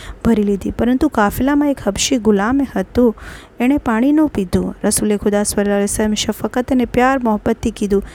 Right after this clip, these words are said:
તેણે કહ્યું કે, "ના, હું તો હરગિઝ પાણી નહીં પીઉં, તમે તો મને જાદુગર લાગો છો." મશ્ક એક છે, બધા સૈરાબ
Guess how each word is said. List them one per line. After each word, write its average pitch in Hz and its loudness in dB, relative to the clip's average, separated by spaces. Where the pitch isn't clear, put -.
તેણે 277 4
કહ્યું 269 4
કે, 254 0
"ના, 254 2
હું 247 2
તો 269 4
હરગિઝ 226 0
પાણી 208 0
નહીં 202 0
પીઉં, 196 2
તમે 208 0
તો 208 0
મને 202 0
જાદુગર 202 0
લાગો 190 0
છો." 185 0
મશ્ક 220 0
એક 214 0
છે, - -2
બધા 208 0
સૈરાબ 277 0